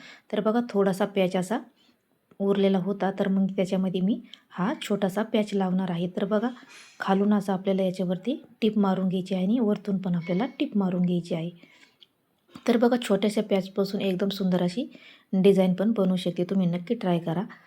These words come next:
तर बघा, आता याच्यावरती आपल्याला व्यवस्थित अशी टिप मारून घ्यायची आहे. पाठीमागचे जे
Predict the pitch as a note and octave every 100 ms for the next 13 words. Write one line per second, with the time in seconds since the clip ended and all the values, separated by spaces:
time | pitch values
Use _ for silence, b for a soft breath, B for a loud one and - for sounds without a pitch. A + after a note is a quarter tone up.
0 | B B _ G#3+ G#3+ A3+ A#3 A#3 A3 G#3
1 | G3+ G3 G3 G3 F#3+ F#3 F3+ A#3+ G3 F#3
2 | F#3 F3 F3 B3 D#4+ - - _ _ G#3+
3 | G#3+ G3 F#3 F#3 F3 E3+ F#3 F3 F3 G3+
4 | G3+ G3+ G3 G3 F#3+ F#3 G#3